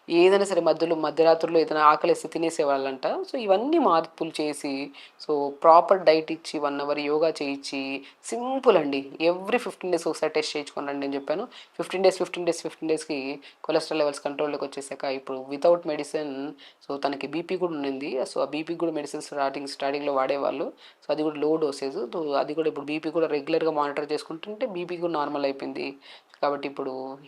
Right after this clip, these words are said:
he is perfectly good అండి. he is teenager కాబట్టి నేను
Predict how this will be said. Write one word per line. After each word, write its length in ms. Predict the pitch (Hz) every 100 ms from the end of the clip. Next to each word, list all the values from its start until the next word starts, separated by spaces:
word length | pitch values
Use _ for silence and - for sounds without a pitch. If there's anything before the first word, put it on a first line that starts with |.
| 170
he 400 | 190 202 196 185
is 40 | 143 _ 180
perfectly 420 | 214 220 226 175
good 120 | 143 135
అండి. 220 | 127 127 _ _ _ _ _ -
he 80 | 139 143
is 80 | 139 -
teenager 380 | 180 202 196 180
కాబట్టి 560 | 160 156 156 - 170 147
నేను 240 | 147